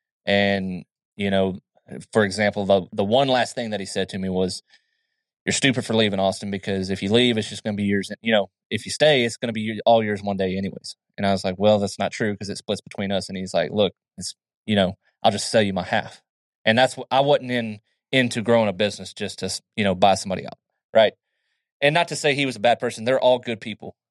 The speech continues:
We just had different visions on what we wanted to do. And so th-, since that alignment wasn't there, um, and they told me,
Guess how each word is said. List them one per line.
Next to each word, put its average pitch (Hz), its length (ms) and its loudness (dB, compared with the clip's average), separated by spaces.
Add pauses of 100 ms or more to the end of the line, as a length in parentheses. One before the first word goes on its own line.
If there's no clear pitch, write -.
We 117 100 0
just 131 200 2
had 110 200 0
different 113 380 -4
visions 107 380 -4
on 98 220 -2
what 104 180 4
we 101 80 -4
wanted 92 260 -6
to 92 60 -12
do. 92 240 -2 (560)
And 101 160 4
so 117 220 4
th-, 98 120 -4
since - 340 -4
that 147 120 4
alignment 110 420 0
wasn't 101 340 -4
there, 107 380 -2 (260)
um, 101 360 2
and 98 160 -2
they 110 140 4
told 107 240 0
me, 98 200 -4